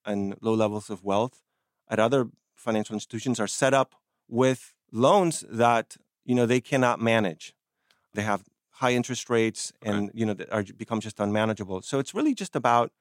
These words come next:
Speaker 1: setting up folks to succeed from the beginning. If someone comes into our credit union and is not, we see that they're not ready to take out a loan, we don't say no and close the door. What we do is we,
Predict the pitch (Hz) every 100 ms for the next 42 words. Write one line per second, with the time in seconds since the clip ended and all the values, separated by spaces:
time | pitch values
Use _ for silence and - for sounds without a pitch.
0 | _ - 147 143 135 - 120 113 - -
1 | _ _ - 123 113 104 - 117 113 107
2 | - 104 95 98 98 95 69 - 117 151
3 | 165 160 151 151 - _ _ 135 131 139
4 | 120 127 127 123 127 123 120 - 107 98
5 | 107 107 117 - _ _ _ _ 131 127
6 | - 143 139 117 117 120 107 113 117 104
7 | 120 117 110 107 117 147 - _ _ _
8 | 131 185 196 - 151 143 139 _ - 117
9 | 120 117 107 - 104 - 95 107 104 92
10 | 90 110 _ _ _ - 127 120 113 131
11 | 131 131 - 107 107 - 107 107 107 104